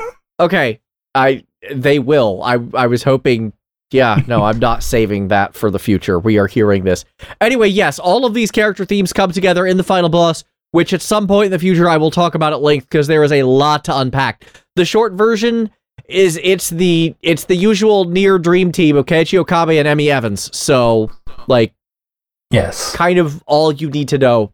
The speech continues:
Speaker 2: there. It's not the only song she did on the soundtrack. It's one of, like, three. She wasn't there for much of it, but, um,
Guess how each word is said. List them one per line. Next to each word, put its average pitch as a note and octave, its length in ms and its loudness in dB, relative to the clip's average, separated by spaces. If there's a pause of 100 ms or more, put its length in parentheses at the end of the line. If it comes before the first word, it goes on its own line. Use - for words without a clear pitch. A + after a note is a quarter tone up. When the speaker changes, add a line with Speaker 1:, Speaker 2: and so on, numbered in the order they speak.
Speaker 2:
there. G#2 380 2 (160)
It's - 300 -2 (400)
not G3 200 0
the A3+ 120 0
only G#3+ 160 4
song G3+ 300 0
she G#3+ 160 -2
did G3+ 140 0
on A3 60 0
the G#3+ 60 -2
soundtrack. G#3 440 0
It's D#3 140 -4
one F3 100 0
of, D3 60 -4
like, C#3 180 -2 (160)
three. D#3+ 360 2
She D3 160 -4
wasn't D3 260 0
there D3 140 4
for C#3+ 120 -2
much C#3 220 0
of D#3 60 0
it, E3 240 -2
but, C3 300 0
um, A2+ 420 0